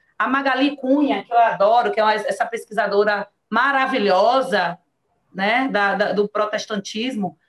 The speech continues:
a Magali Cunha, ela escreveu, ela é colunista do, da Carta Capital, e toda semana ela publica um artigo,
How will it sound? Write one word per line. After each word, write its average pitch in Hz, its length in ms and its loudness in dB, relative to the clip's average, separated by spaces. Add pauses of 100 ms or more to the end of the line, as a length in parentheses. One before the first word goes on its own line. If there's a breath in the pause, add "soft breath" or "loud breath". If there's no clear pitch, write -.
(140)
a 208 100 -2
Magali 247 540 0
Cunha, 269 560 2
ela 254 180 0
escreveu, 269 520 2
ela 240 200 2
é 233 180 2
colunista 262 880 -2
do, 214 100 -10 (120)
da 190 120 0
Carta 214 300 -2
Capital, 202 600 -2
e 208 60 -8
toda 247 200 0
semana 247 420 -2
ela 233 140 2
publica 226 500 -6
um 190 80 -2
artigo, 190 560 -8